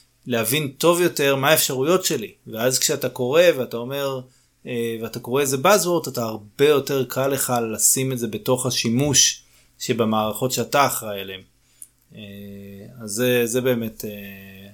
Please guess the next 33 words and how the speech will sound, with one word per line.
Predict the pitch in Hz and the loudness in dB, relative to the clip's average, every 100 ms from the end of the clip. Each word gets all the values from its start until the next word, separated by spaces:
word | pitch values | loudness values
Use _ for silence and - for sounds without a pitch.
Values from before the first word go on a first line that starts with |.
| 113 110 | -16 -14
הטייק | 101 120 - | -6 -4 -2
שלי. | 117 135 170 175 _ _ - | -4 -4 -6 -8 _ _ -16
אה, | 117 | -8
אני | 113 139 | 0 4
אישית | 156 - 165 | 6 4 2
יכול | 135 - 135 | -2 -2 0
להגיד | 135 135 | 0 -2
שאני | 127 120 117 _ _ | -2 -2 -6 _ _
משקיע | 127 107 - 147 - | -6 -2 0 0 -2
המון | 123 120 127 139 151 135 | -2 0 2 4 4 4
אנרגיה | 120 120 113 110 101 - - - - _ _ 117 | 0 0 -2 -2 -4 -8 -20 -20 -20 _ _ -8
ב-, | 110 107 104 104 104 101 101 98 | -2 2 2 2 0 -2 -2 -2
בלקרוא | 107 110 - 123 143 139 131 117 | -2 -2 0 2 6 8 8 4
ועל | 107 107 107 | -2 -6 -6
טכנולוגיה. | 98 - 117 113 143 175 185 - _ | -4 -4 0 0 2 0 -2 -8 _
אני | 120 113 | -14 -10
לא | 117 131 | -6 -4
קורא | 143 127 117 | 0 2 0
לזה | 104 107 | -2 -8
לשמור | 101 - 113 110 | -8 -4 -4 -6
על | |
חדשנות, | 101 110 - 151 202 196 | -8 -6 -4 -2 -2 -2
אלא | 139 | -6
פשוט | - 180 180 | -4 -6 -6
באמת, | 175 180 180 - - | -8 -8 -10 -12 -16
אה, | 131 127 127 | -14 -12 -12
קורא | 135 143 | -4 2
על | 151 | 2
טכנולוגיה, | 135 - 123 147 151 147 131 | 0 -4 -2 0 0 0 0
בלוגים, | 123 143 - 131 123 | 0 -4 -2 -6 -2
זה | 143 | -2
דברים | 131 117 131 127 | -2 -4 -4 -4
שקורים. | - 120 135 156 | -4 -2 -2 -4